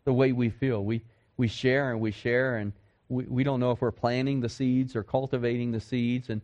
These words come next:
and sometimes God allows us to reap a harvest, and that's great. Well, today, today we're gonna look at John chapter three, verses seven through fourteen, and this is where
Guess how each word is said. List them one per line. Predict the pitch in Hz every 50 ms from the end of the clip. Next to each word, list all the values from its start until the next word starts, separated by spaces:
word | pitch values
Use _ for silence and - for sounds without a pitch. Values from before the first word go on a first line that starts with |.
| - _ _ _ _ -
and | 135 123 -
sometimes | - - 170 208 202 - 175 160 147 127 117
God | 131 147 143 135
allows | 127 123 127 127 135 143 123 -
us | 131 - -
to | - 135
reap | 131 127 139 151 -
a | 113
harvest, | - - 156 170 139 104 95 95 - -
and | 117 110
that's | 107 107 - _
great. | - 123 117 110 104 92 - _ _ _ _ _ _ _ _ _ _ _ _ _ _ _ -
Well, | - 170
today, | - - 185 202 233 262 269 214 190 - - _ - - -
today | - 175 220 254 285
we're | 202 190 185
gonna | 185 190 165
look | 151 147 156 185 185 -
at | 175 147 135
John | - 156 160 165 165 156 147
chapter | - 165 147 151 - 151
three, | - - 151 139 131
verses | 123 131 131 123 - 131 123 113
seven | - - - 123 131 143 151 147 147 143 139
through | - 143 131
fourteen, | 120 - 135 127 120 - 143 131 127 120
and | 113 113
this | 135 196 - -
is | 269 208 - -
where | 165 160 151 147 143 135